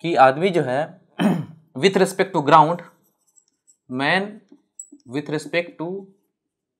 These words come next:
ground, वो कितना चला? फ़ोर माइनस एक्स, यानी फ़ोर माइनस ज़ीरो पॉइंट एट, थ्री पॉइंट टू। आंसर हो गया इसका सी।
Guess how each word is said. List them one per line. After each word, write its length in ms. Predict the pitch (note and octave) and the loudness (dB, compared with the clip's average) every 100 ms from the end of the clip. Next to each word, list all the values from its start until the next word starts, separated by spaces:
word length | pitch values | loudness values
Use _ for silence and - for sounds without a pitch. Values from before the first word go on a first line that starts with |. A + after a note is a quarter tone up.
| _ _ A#2+ | _ _ -14
ground, 500 | A2+ E3 D3 E3 - - _ C3+ | -2 0 0 -4 -10 -20 _ -4
वो 120 | F3+ | -2
कितना 280 | F#3+ F#3+ F#3 | -2 -2 0
चला? 220 | F#3 G3 G3+ _ _ _ - | 0 -2 -6 _ _ _ -4
फ़ोर 220 | E3 G3+ | 2 4
माइनस 340 | F#3+ F#3 F#3 F#3+ | 4 2 0 -4
एक्स, 240 | F#3+ - | -8 -8
यानी 200 | D3 D3 | -6 -6
फ़ोर 460 | D3 - D3+ F#3 D#3+ | -10 -8 -4 -2 -2
माइनस 420 | C#3 C3+ F#3+ - - _ _ _ - - A#2 | -4 -4 -6 -8 -14 _ _ _ -20 -20 -12
ज़ीरो 180 | B2+ | -10
पॉइंट 300 | C#3+ C#3+ C#3 | -8 -6 -6
एट, 200 | E3+ F#3 - | -8 -10 -14
थ्री 220 | - C#3 | -14 -12
पॉइंट 320 | C3+ F#3 G#3+ - _ - _ _ _ _ _ _ _ - | -6 -6 -8 -14 _ -20 _ _ _ _ _ _ _ -10
टू। 100 | D#3+ G#2+ F2 _ _ _ _ _ _ _ _ _ _ _ _ _ - | -8 -8 -12 _ _ _ _ _ _ _ _ _ _ _ _ _ -12
आंसर 280 | A#2 A#2 C3+ | -10 -6 -6
हो 120 | C#3+ | -4
गया 120 | D#3 | -4
इसका 260 | D3 - A3 - _ _ _ - | -6 -8 -10 -12 _ _ _ -10
सी। 200 | - | -6